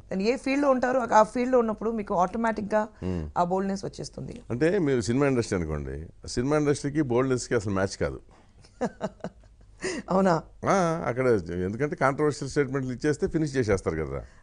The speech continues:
Speaker 1: అది కాదండి. I think
Speaker 2: మ్మ్.
Speaker 1: I've always been bold from day one.
Speaker 2: మ్మ్.
Speaker 1: ఆ, politics is, makes it much easier.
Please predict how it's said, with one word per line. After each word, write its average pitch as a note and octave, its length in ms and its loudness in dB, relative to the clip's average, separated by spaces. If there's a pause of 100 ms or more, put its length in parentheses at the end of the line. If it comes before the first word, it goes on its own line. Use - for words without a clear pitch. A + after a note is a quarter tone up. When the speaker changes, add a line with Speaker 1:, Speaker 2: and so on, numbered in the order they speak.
Speaker 1:
అది B3 160 -2
కాదండి. D3+ 340 -2
I D#3 100 4
think G3+ 180 0
Speaker 2:
మ్మ్. B3 100 0
Speaker 1:
I've G#3 120 4
always B3 320 -2
been A3+ 200 -2
bold F3+ 400 -2
from F3 260 -2
day F3 120 0 (160)
one. G3+ 100 -6 (220)
Speaker 2:
మ్మ్. F2+ 240 -2 (420)
Speaker 1:
ఆ, D#3+ 760 0 (760)
politics B3 400 2
is, A3+ 100 -6
makes A3 280 -2
it G#3+ 120 -4
much G#3 380 -2
easier. G3 240 -2